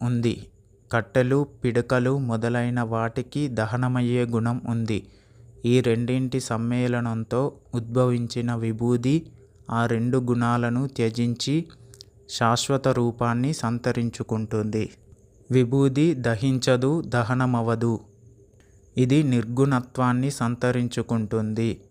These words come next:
హోమగుండంలో హోమం చేసినప్పుడు ధూనిలోని కొబ్బరికాయలు మొదలైనవి భస్మం అయినప్పుడు వచ్చిన బూడిదను విభూది అంటాం.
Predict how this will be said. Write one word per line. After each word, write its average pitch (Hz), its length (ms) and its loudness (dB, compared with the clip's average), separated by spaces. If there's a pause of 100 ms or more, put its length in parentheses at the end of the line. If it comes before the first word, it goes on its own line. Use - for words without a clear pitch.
(400)
హోమగుండంలో 127 1080 2
హోమం 127 400 0 (120)
చేసినప్పుడు 123 880 -2 (480)
ధూనిలోని 123 720 2
కొబ్బరికాయలు 120 1160 0 (120)
మొదలైనవి 117 720 0
భస్మం 127 600 -2
అయినప్పుడు 120 760 0 (520)
వచ్చిన 123 440 0
బూడిదను 120 720 0
విభూది 117 680 0
అంటాం. 113 500 -2